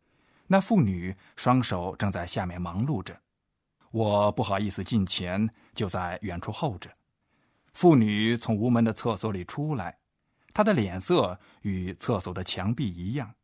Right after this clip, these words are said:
穿戴也是呈着永远不变的黄土色调。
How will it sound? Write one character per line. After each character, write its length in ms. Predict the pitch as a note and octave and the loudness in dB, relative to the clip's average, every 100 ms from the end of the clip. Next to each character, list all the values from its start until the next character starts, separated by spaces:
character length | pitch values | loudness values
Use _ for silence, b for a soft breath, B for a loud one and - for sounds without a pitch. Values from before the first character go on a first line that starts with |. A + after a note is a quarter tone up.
| _ _ _ _ - | _ _ _ _ -14
穿 240 | - G#3 | 0 2
戴 160 | G3+ A2 | 2 0
也 160 | F2 | -4
是 380 | F2 - G2 F#2+ b b b | -8 -4 -4 -6 b b b
呈 200 | - G#2 | -2 -2
着 240 | G2+ F#2+ - | 0 -4 -2
永 200 | G#2 D3 | 2 2
远 180 | A#2+ F2 | 2 -2
不 140 | A2 | -2
变 280 | D3 D3+ F#2+ | 0 0 0
的 240 | E2+ E2+ _ | -4 -12 _
黄 320 | - G2 G#2 F3+ | -8 -2 0 -2
土 220 | - E2+ | -4 -12
色 220 | - A2 | -6 -6
调。 240 | - F2 | -6 -10